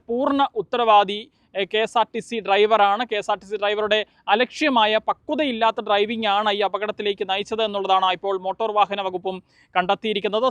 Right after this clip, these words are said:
സി സി ടി വി ദൃശ്യങ്ങൾ പരിശോധിക്കുമ്പോൾ അത് മനസ്സിലാക്കാൻ സാധിക്കുകയും ചെയ്യും. ഈ സാഹചര്യത്തിലാണ് ഇപ്പോൾ ഈ കെ എസ് ആർ ടി സി ഡ്രൈവറുടെ ലൈസൻസ് സസ്പെൻഡ് ചെയ്യാൻ മോട്ടോർ വാഹന വകുപ്പ്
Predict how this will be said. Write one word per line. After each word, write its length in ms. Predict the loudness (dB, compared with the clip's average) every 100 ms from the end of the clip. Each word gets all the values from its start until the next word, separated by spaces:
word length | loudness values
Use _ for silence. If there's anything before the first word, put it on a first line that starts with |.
| -4
സി 80 | -10
സി 80 | -8
ടി 80 | -6 -6
വി 40 | -6
ദൃശ്യങ്ങൾ 320 | -6 -6 -4 -4
പരിശോധിക്കുമ്പോൾ 580 | -4 -4 -4 -4 -2 2
അത് 100 | 2 0 _ -2
മനസ്സിലാക്കാൻ 460 | -2 0 -2 -2 -2 0
സാധിക്കുകയും 540 | -2 -2 0 2 2
ചെയ്യും. 220 | -2 -4 -4 -8
ഈ 40 | 0
സാഹചര്യത്തിലാണ് 720 | 0 0 -2 -4 2 2 4 2 _ _ -12
ഇപ്പോൾ 180 | -4 -2 0
ഈ 20 |
കെ 100 | 0 -2
എസ് 120 | 0
ആർ 40 | -2 -2
ടി 80 | -8
സി 100 | -8 -2
ഡ്രൈവറുടെ 440 | 0 0 0 0 0 _ _ 0
ലൈസൻസ് 560 | 0 0 -6 -2 0 0
സസ്പെൻഡ് 440 | -4 -6 -4 -2 -2
ചെയ്യാൻ 220 | 0 -2 -2
മോട്ടോർ 240 | -4 -4 0
വാഹന 200 | 0 -2 -6
വകുപ്പ് 300 | -6 2 4